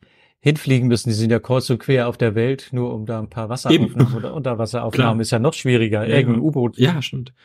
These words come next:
Speaker 1: zu mieten, um einmal einen Eisberg von unten zu filmen. Ich glaub, das würde den, das Budget sprengen. <laughs>
Speaker 2: Ich finde das auch gar nicht negativ. Ich finde das gut, dass sie das gemacht haben, weil sonst, äh,
Speaker 1: Ja.
Speaker 2: wird da echt, äh, eine Menge Atmosphäre fehlen. Ja, aber wir, wir sind auf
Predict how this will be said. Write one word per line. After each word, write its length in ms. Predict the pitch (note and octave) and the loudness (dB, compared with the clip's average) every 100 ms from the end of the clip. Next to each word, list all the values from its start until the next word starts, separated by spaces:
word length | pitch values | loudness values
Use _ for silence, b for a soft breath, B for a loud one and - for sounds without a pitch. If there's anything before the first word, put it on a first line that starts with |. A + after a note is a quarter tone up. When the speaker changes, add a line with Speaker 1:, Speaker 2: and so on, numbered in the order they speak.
| b b | b b
Speaker 1:
zu 200 | - C#3+ | 0 4
mieten, 480 | C3+ E3 D#3+ C3 | 4 2 0 -2
um 280 | B2+ C3+ B2 | -2 -2 -2
einmal 500 | - C3+ C3+ A#2+ A#2+ | 0 0 2 2 0
einen 200 | A#2+ A#2 B2 | -2 -6 -6
Eisberg 380 | C3 - A#2+ | -6 -4 -4
von 120 | - A2+ | -4 -12
unten 180 | - | -12
zu 160 | B2 A2 | -10 -12
filmen. 520 | F2+ - - A#2+ C#3 | -12 -12 -4 -2 -2
Ich 140 | A#2+ - | -6 -4
glaub, 240 | A#2+ A2+ | -6 -6
das 200 | A2 - | -8 -6
würde 220 | A#2 A2 | -4 -2
den, 300 | G#2 A2 G#2 b b b b b | -2 -2 -4 b b b b b
das 100 | - | -6
Budget 360 | - C#3 C#3 C3 | 0 4 6 4
sprengen. 600 | - - G#2+ A2 G#2+ G#2 | 0 -2 2 2 0 -4
<laughs> 340 | - A2+ _ - | -4 -6 _ -2
Speaker 2:
Ich 100 | B2+ | 2
finde 140 | E3 C#3 | 2 4
das 20 | |
auch 80 | B2+ | 4
gar 100 | F#3+ | 4
nicht 140 | G3+ | 4
negativ. 360 | G3+ G2 G2 G2+ | 2 2 -2 -4
Ich 120 | - | -4
finde 140 | B2 | 0
das 120 | B2 - | 0 0
gut, 160 | G3 | -2
dass 80 | - | -2
sie 80 | B2+ | -2
das 180 | A#2+ - | -2 -2
gemacht 360 | C#3 C#3+ - | -4 -4 -2
haben, 180 | B2+ A#2 | 0 2
weil 100 | A2 | 2
sonst, 420 | A2 A#2 B2+ - - | 0 0 -2 -6 -8
äh, 280 | F#2 G#2+ G#2+ - - | -6 -6 -6 -6 2
Speaker 1:
Ja. 260 | C#3 G#2 - | 2 2 -4
Speaker 2:
wird 420 | A2+ A2+ G#2+ G#2 | -14 -6 -2 -2
da 100 | A#2 | -2
echt, 300 | - - - | -4 -8 -8
äh, 80 | B2+ | -6
eine 180 | G#2 A2 | -4 -2
Menge 240 | A2 A#2 | 2 2
Atmosphäre 600 | A2 A#2 - - A2 G#2+ G2 | 2 -2 -8 -10 -8 -8 -6
fehlen. 420 | - F#2+ E2 F2 b b b b _ _ _ _ _ _ _ _ _ _ b b b | 0 0 0 -8 b b b b _ _ _ _ _ _ _ _ _ _ b b b
Ja, 160 | D#3 B2+ | 0 0
aber 180 | F#2+ G#2+ | 2 2
wir, 120 | C3 | 0
wir 140 | B2+ C#3+ | 2 0
sind 180 | E3+ | 0
auf 240 | D#3+ D#3 | 0 -2